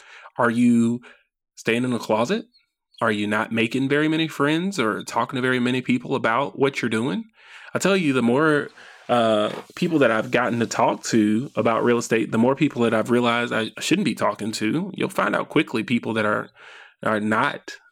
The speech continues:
in the circle that you wanna be in that, that are not gonna move forward. They're not gonna grow a business, or they're not gonna contribute to helping you grow as an individual.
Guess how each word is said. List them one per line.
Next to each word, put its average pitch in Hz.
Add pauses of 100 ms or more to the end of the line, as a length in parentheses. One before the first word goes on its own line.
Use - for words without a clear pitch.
(100)
in 135
the 131
circle 120
that 110
you 120
wanna 110
be 107
in 143
that, 110
that 110
are 104
not 107
gonna 117
move 110
forward. 107
They're 107
not 104
gonna 110
grow 110
a 120
business, 113
or 104 (320)
they're 127
not 120
gonna 120
contribute 120
to -
helping 113
you 117
grow 127
as 131
an 120
individual. 117